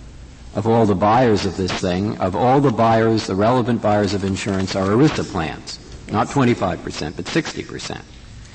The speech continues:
And also, suppose that I, th-, I mean, in other words, if I don't think it should be formal, I think it should be practical. On this point,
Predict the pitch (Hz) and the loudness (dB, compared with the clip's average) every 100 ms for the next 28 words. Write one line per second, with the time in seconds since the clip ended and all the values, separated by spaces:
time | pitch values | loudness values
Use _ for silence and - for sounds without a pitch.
0 | - - 104 120 139 - 98 110 113 98 | -14 -6 0 2 2 2 0 0 -2 0
1 | 107 104 - 101 101 98 - 98 101 95 | 0 0 0 0 0 -2 -4 -2 0 -2
2 | 92 - 101 117 123 117 135 123 107 147 | -4 -8 -6 -2 2 4 6 6 4 2
3 | 135 143 139 110 139 135 110 87 - 101 | 4 4 4 4 2 4 0 0 -2 -2
4 | 90 90 104 92 92 90 92 104 104 - | -2 -4 -2 -2 -2 -2 -2 -2 -2 -2
5 | 101 104 107 - 107 - - - - - | -2 0 0 0 -2 -2 -10 -12 -14 -16
6 | - - - - - - - 104 104 101 | -20 -18 -18 -18 -18 -18 -4 0 2 4
7 | 165 190 - - 98 73 | 6 4 0 0 0 0